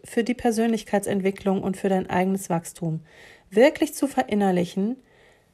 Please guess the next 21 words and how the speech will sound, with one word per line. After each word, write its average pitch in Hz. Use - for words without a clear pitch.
im 185
Endeffekt 294
trägst 220
immer 320
du 240
die 214
Verantwortung 254
dafür, 247
wie 202
du 202
auf 190
Situationen 196
reagierst. 185
Wir 185
haben 196
immer 269
erstmal 254
eine 196
Situation, 180
eine 196
Begebenheit, 226